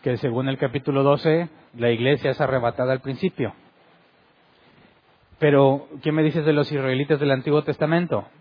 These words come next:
¿Cuándo resucitará Abel? ¿Cuándo resucitará Noé? Si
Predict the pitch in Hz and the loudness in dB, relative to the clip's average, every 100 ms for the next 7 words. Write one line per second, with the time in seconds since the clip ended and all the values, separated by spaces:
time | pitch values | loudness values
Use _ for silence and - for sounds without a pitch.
0 | _ - 135 143 147 131 127 131 123 131 | _ 0 2 2 0 -4 -8 -4 4 6
1 | 139 147 - - - - _ _ _ _ | 4 2 -10 -20 -20 -20 _ _ _ _
2 | _ _ _ _ _ _ _ 117 131 147 | _ _ _ _ _ _ _ -2 2 2
3 | 120 - _ _ _ _ _ _ _ _ | 0 -8 _ _ _ _ _ _ _ _
4 | _ _ _ _ _ _ _ _ _ - | _ _ _ _ _ _ _ _ _ -20
5 | _ 127 131 139 127 131 131 120 127 117 | _ -2 0 0 0 -2 -4 -8 -4 0
6 | 120 123 135 123 - - - - _ _ | 0 2 0 0 -6 -20 -20 -20 _ _
7 | _ _ _ _ _ _ _ _ _ - | _ _ _ _ _ _ _ _ _ -20
8 | - 208 165 156 143 139 | -20 -20 -6 0 2 0